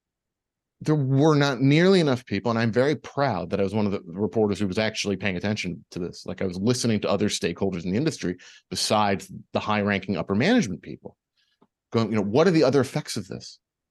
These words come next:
You know, what is it doing to labor? What is it doing to pay? What is it doing to staff?" What, um, you know, it's not, we're, we're so conditioned to look at it in this one prism of,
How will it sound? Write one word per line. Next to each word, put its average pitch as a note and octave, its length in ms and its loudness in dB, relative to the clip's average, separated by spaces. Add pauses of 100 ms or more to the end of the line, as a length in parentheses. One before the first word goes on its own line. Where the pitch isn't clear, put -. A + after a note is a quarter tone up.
You F2+ 60 -4
know, F2 220 -6
what A2 160 0
is C#3 100 0
it B2 100 0
doing B2+ 240 4
to A2+ 40 2
labor? A2 280 2
What G2+ 120 0
is G#2+ 60 -4
it G#2+ 80 -4
doing A2 220 0
to F#2+ 40 -2
pay? G2 320 -2
What F#2 140 -4
is F#2+ 60 -6
it G2 80 -8
doing G#2+ 160 0
to F#2 60 -4
staff?" G#2+ 480 -2
What, E2+ 120 -10 (640)
um, F#2 480 -2 (100)
you A2+ 120 0
know, - 60 -2
it's G2 120 -4
not, B2 160 0 (760)
we're, A#2+ 120 -2
we're B2 300 0
so E3 200 4
conditioned C#3+ 380 2
to A2+ 40 2
look A#2 140 0
at A2+ 120 2
it - 20 -2
in G2+ 60 -2
this F#2+ 160 -6
one A#2 180 0
prism G#2+ 380 0
of, F#2+ 200 -2